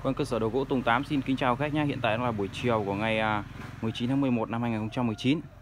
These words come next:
Thì trong video hôm nay chúng tôi giới thiệu đến quý vị và các bạn một bộ sản phẩm hàng cực kỳ là vip, hàng thửa. Thì bộ sản phẩm này là anh Tú ở tại, à, Tình Cương, Cẩm Khê, Phú Thọ. Anh đã đặt chúng tôi.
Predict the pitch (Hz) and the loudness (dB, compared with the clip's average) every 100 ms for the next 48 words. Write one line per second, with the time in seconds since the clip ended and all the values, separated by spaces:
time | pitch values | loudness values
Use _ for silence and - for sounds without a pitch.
0 | - 95 107 110 110 110 113 101 98 110 | -12 -8 -6 -4 -4 -4 -4 -4 -4 -6
1 | 110 - 107 123 117 104 113 120 92 107 | -6 -8 -6 -6 -6 -6 -4 -6 -6 -6
2 | 104 123 110 95 - - - - - - | -6 -4 -6 -8 -10 -20 -20 -20 -20 -6
3 | 110 113 110 98 98 82 90 107 101 87 | -4 -4 -4 -2 -2 -2 -2 -2 -2 -6
4 | - - - - - 113 98 107 101 123 | -12 -20 -20 -20 -10 -8 -4 -2 0 2
5 | 170 _ _ - 104 95 - 104 92 95 | 0 _ _ -18 -14 -12 -8 -6 -6 -8
6 | - _ - _ _ _ - 101 101 101 | -14 _ -20 _ _ _ -14 -10 -10 -10
7 | 101 98 90 98 98 113 113 117 120 170 | -10 -10 -8 -8 -8 -8 -8 -6 -6 -6
8 | 117 - - 92 95 92 87 - - - | -8 -10 -12 -10 -10 -12 -16 -20 -20 -20
9 | - - - - - - - - - 123 | -20 -20 -20 -20 -20 -20 -20 -20 -4 -4
10 | 107 147 127 101 95 127 120 147 147 - | -2 -4 -4 -6 -6 -8 -6 -6 -8 -12
11 | - - - 117 - 120 - 117 135 | -20 -18 -12 -10 -8 -8 -6 0 0